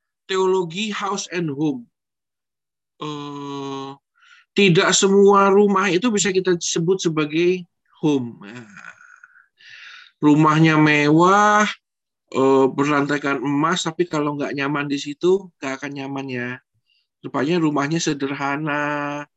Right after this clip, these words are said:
eh, tapi kita bisa menemukan kenyamanan di situ, kita bisa sebutnya sebagai home. Ah, selamat, eh,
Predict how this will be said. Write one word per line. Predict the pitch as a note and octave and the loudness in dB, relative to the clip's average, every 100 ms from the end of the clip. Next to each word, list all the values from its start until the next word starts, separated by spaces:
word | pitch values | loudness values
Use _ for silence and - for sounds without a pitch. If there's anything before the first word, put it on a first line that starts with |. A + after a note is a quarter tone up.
| _ _ _ _ - | _ _ _ _ -10
eh, | B2+ B2+ B2+ B2+ B2+ B2+ B2 B2 B2 B2 _ _ _ _ _ | -6 -4 -2 -4 -4 -6 -6 -8 -10 -16 _ _ _ _ _
tapi | - C#3 D#3 | -12 -8 -6
kita | D3 C#3 C#3+ | -4 -4 -6
bisa | C3+ - | -6 -6
menemukan | C3+ C3+ C3+ C3+ C3+ C3 C3 B2 | -6 -6 -6 -8 -8 -8 -10 -10
kenyamanan | C3 C3 C3 C3 C3+ C3 | -8 -4 -4 -4 -4 -6
di | B2+ | -6
situ, | B2+ - E3+ | -8 -8 -8
kita | C#3+ D#3 | -6 -8
bisa | C3+ C#3 | -6 -6
sebutnya | C3 B2 - - C#3+ | -8 -10 -14 -14 -10
sebagai | C#3 B2+ A#2+ A#2 A2+ | -8 -6 -6 -6 -10
home. | - G#2+ C2+ - | -10 -14 -14 -8
Ah, | D#3 A3 A3 F#3+ - - - | -2 0 0 -2 -6 -20 -10
selamat, | - F3 F3 F3 F3 - _ _ _ | 0 2 4 2 0 -4 _ _ _
eh, | - | -4